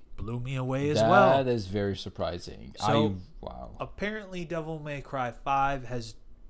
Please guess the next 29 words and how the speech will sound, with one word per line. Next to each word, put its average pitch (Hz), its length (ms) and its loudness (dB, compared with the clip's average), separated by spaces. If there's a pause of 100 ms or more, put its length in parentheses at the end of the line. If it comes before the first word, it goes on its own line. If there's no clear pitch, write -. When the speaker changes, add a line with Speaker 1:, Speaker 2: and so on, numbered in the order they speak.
(380)
Speaker 1:
made 120 240 -8
some 113 260 -6 (300)
major 135 420 -6
changes 110 840 -10 (320)
in 117 120 -14
the 101 80 -16
fifth - 380 -12
entry, 101 440 -14
and 110 120 -10
I 113 80 -8
think 135 280 -10
that 117 240 -8
may 117 180 -6
be 110 160 -8
why 104 320 -8
it 107 160 -14
pulled 120 300 -4
away. 110 400 -10 (120)
Speaker 2:
Mm-hmm. 107 420 0 (140)
Speaker 1:
Um, 107 280 -6 (1120)
they 127 80 -8
went 120 200 -6
away 117 180 -6
from 110 220 -6
a 104 60 -8
cartoonish 147 680 -6
look, 147 340 -4 (520)
and 131 300 -6
the 123 140 -10